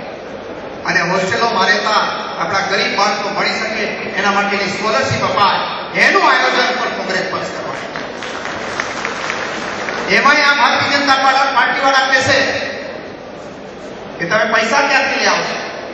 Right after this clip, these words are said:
ગુસ્સો તો આવે, એવા કેશુભાઈએ જે જવાબ આપ્યો પડે. પણ અમે કહીએ છીએ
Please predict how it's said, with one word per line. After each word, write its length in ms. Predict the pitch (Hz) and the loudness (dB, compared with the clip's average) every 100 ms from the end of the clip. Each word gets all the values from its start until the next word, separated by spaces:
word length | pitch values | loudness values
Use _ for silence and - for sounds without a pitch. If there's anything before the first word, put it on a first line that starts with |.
| - - - - - - - - - 190 | -12 -12 -12 -12 -14 -14 -12 -12 -8 -4
ગુસ્સો 260 | 220 269 | 2 4
તો 100 | 277 | 6
આવે, 320 | 277 254 277 | 6 6 6
એવા 220 | 269 254 247 | 4 4 2
કેશુભાઈએ 500 | 220 - - 240 240 | 0 -2 0 2 2
જે 160 | 226 | 0
જવાબ 260 | 208 220 220 | 2 4 6
આપ્યો 240 | 208 - | 4 2
પડે. 300 | 208 - - - - - - - - - - - - - - | -2 -4 -6 -8 -10 -12 -12 -12 -12 -12 -12 -12 -12 -12 -6
પણ 100 | - | 0
અમે 180 | 202 240 | 2 2
કહીએ 320 | 247 254 302 | 2 4 4
છીએ 380 | 311 - 302 - | 4 2 0 -4